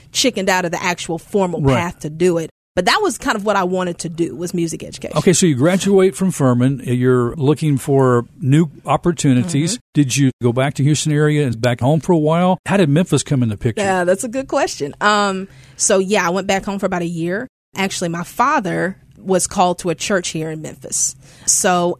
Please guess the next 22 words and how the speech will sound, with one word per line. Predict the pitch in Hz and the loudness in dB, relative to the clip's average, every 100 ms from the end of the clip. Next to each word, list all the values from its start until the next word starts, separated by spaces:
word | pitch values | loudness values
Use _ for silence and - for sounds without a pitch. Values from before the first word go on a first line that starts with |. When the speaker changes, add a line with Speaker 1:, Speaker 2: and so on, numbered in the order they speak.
| - | -4
Speaker 1:
I | 196 214 220 226 | 0 2 0 0
decided | 202 185 - 190 185 190 185 185 - | -2 -2 -2 0 0 0 0 -2 -4
to | - 180 | -4 -4
put | - 233 | -2 -4
Re-, | 190 196 180 | -2 -6 -4
Memphis | 190 190 185 - | -4 -2 -4 -4
on | 180 170 | -4 -2
my | 170 170 170 | -4 -2 -6
list | 170 180 196 - - | -4 -2 0 -2 -4
of | 160 - | -8 -6
cities | - 196 202 202 | -2 -2 0 -2
to | - | -4
look | 175 - | -6 -6
for | 160 | -6
jobs | 175 185 190 | 0 -2 -2
in. | 220 220 | -4 -4
I | 202 | -4
knew | 214 247 | 0 0
I | 226 | 0
wanted | 208 208 196 | -2 -4 -4
to | 196 | -6
leave | 185 202 185 | -2 -4 -4